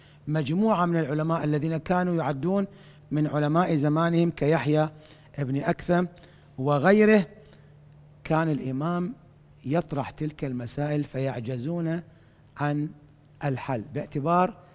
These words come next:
أن هؤلاء الواقع هم علماء وأعلام، لكن علمهم كان علما سطحيا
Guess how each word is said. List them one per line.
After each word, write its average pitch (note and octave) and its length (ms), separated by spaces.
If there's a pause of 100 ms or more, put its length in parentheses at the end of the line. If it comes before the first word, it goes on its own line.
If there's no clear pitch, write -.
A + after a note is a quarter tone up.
(400)
أن C#3 160
هؤلاء C3+ 640
الواقع B2 420
هم C3+ 260 (100)
علماء C3+ 640
وأعلام، B2+ 640 (460)
لكن C3+ 460 (260)
علمهم D3 460
كان D3 320
علما D3 400
سطحيا B2 800